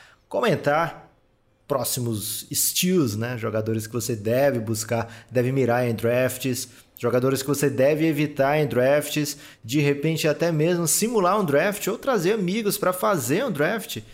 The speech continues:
Então a, a live do Café Belgrado vai ter, vai ser permeada por momentos de fantasy. Se você curte um fantasyzinho de N B A,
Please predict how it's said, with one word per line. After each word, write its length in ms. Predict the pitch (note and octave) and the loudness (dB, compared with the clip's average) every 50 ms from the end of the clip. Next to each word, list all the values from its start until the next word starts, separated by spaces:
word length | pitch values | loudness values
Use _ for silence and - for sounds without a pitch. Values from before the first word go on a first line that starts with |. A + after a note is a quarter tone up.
| - - - - - | -18 -12 -10 -10 -8
Então 240 | - C3 C#3+ D#3+ D#3+ | -8 -8 -6 -4 -2
a, 360 | C#3+ B2 A#2+ - - - A#2 | -2 0 -2 -2 -4 -4 -4
a 20 | |
live 540 | A2+ G#2+ G#2 G#2 G#2+ G#2+ A2+ C3+ D3+ C#3+ D#3 | -2 -2 -4 -4 -2 0 0 0 0 0 -2
do 100 | D3 D3 | -4 -4
Café 260 | - C#3 C3 - - | -2 -2 -4 -4 -4
Belgrado 400 | A#2 A2 A2 G2+ G#2+ A2 A#2+ A#2 | -4 -4 -2 0 0 0 0 0
vai 120 | A2+ A#2+ A#2 | -2 -4 -4
ter, 440 | A#2+ - B2 A2+ G#2 - - - - - | -2 -4 -6 -6 -6 -10 -20 -20 -12 -8
vai 80 | A#2+ | -6
ser 140 | A#2 - C#3+ | -4 -4 -4
permeada 800 | C#3+ - F#3 F3 F3 F#3 E3 D3 C3+ C3+ C#3+ D3 D3 C#3+ C#3+ C#3 | 0 2 2 2 2 2 2 2 2 2 2 2 2 0 0 -4
por 260 | C#3 - C#3 C#3+ C3 | -4 -2 -2 -2 -2
momentos 460 | C3+ C3+ B2 A#2+ B2+ C3+ C3 C#3 C3 A#2+ | 0 -2 -2 -2 -2 -4 -4 -6 -6 -4
de 100 | B2+ A#2+ | -6 -6
fantasy. 480 | - - B2 B2 B2 A#2+ C3 A#2+ A#2+ | -6 -6 -4 -4 -4 -4 -4 -6 -6
Se 80 | A2+ - | -6 -8
você 220 | B2+ B2+ - C#3 | -10 -8 -8 -10
curte 320 | B2 - C#3 C3+ C3+ - B2+ | -8 -6 -8 -6 -6 -6 -8
um 40 | |
fantasyzinho 640 | A2 - - D#3+ E3 D#3+ E3 D3+ C#3+ C#3 B2+ C3+ C3+ | -8 -6 -4 -4 -4 -2 -2 -2 -2 -2 -4 -4 -4
de 80 | B2 C3 | -4 -4
N 140 | B2+ B2 B2 | -6 -6 -4
B 380 | A2 A2+ A#2 A#2+ B2+ B2 - | -2 -2 0 0 -2 -4 -6
A, 100 | - - | -14 -20